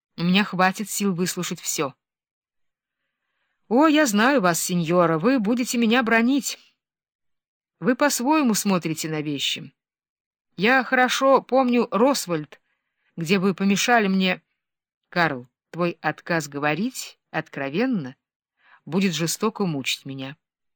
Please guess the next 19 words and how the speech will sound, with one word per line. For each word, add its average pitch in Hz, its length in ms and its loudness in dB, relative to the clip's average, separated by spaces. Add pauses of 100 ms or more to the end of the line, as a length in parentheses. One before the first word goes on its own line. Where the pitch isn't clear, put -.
(380)
Расскажи 175 540 0
мне 208 260 2
всё, 175 240 0
умоляю 170 500 2
тебя, 160 300 -6
приказываю 247 680 0
тебе. 139 380 -8 (1300)
Ну 208 160 2
что 254 240 0
ж, - 60 -2
сеньора, 147 680 -4 (220)
в - 40 -20
конце 185 320 -2
концов, 202 420 -2
это 196 140 -4
не 190 100 0
такое 196 340 -2
большое 160 380 -2
несчастье. 139 720 -6